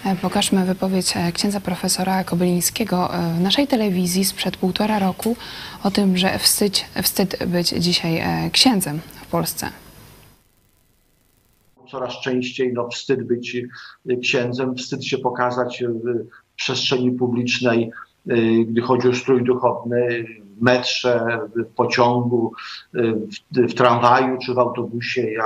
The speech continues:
Speaker 2: mam osobiście z tym coraz większy, e, problem. No to znaczy doszło do tak głębokiego upadku, e, obrazu społecznego, e, e, e, osoby duchownej, e, Kościoła rzymsko, e,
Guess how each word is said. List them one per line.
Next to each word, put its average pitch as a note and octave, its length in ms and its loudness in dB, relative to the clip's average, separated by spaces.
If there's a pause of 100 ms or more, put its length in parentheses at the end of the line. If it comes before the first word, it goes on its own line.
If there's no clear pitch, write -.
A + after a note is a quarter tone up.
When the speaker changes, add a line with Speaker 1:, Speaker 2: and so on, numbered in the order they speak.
(120)
Speaker 2:
mam A#2 160 4
osobiście A#2 500 0
z - 80 -6
tym A2+ 160 2
coraz A#2+ 340 2
większy, A2+ 440 2 (420)
e, A#2+ 40 4 (320)
problem. B2 520 4
No C#3 80 -4
to D3 140 0
znaczy B2+ 480 0
doszło C#3 420 0
do C3+ 360 0
tak C#3+ 240 2
głębokiego C3+ 580 2
upadku, E3+ 1000 0 (380)
e, C3 40 6 (540)
obrazu D3+ 800 2 (220)
społecznego, B2+ 1040 0 (220)
e, - 60 -2
e, - 20 2 (1000)
e, B2 40 0
osoby B2+ 440 4
duchownej, A2+ 640 0 (360)
e, A2 100 0
Kościoła A2+ 560 4
rzymsko, A2+ 680 0 (320)
e, A2+ 60 2